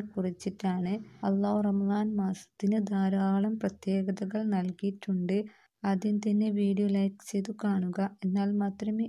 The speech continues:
ഈ വീഡിയോ മറ്റുള്ളവരിൽ എത്തുകയുള്ളൂ. ഇതുവരെയും എൻ്റെ ചാനൽ സബ്സ്ക്രൈബ് ചെയ്യാതെയാണ് നിങ്ങൾ കാണുന്നതെങ്കിൽ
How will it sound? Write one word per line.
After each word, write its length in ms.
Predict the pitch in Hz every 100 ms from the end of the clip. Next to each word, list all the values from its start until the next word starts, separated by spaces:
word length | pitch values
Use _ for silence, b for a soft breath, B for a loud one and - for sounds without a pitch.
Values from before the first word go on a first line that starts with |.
| -
ഈ 40 | 208 196
വീഡിയോ 240 | 196 208 208
മറ്റുള്ളവരിൽ 640 | 196 196 196 190 190 196 - 202
എത്തുകയുള്ളൂ. 720 | 196 _ 214 202 185 175 190 220 B B _ _
ഇതുവരെയും 480 | 208 220 214 226 233 -
എൻ്റെ 260 | 202 202 208
ചാനൽ 340 | 208 202 190 196
സബ്സ്ക്രൈബ് 640 | 196 190 196 - - 214
ചെയ്യാതെയാണ് 760 | - 202 196 190 196 208 190 185
നിങ്ങൾ 320 | 190 190 196 196 202
കാണുന്നതെങ്കിൽ 680 | 190 185 185 185 185 185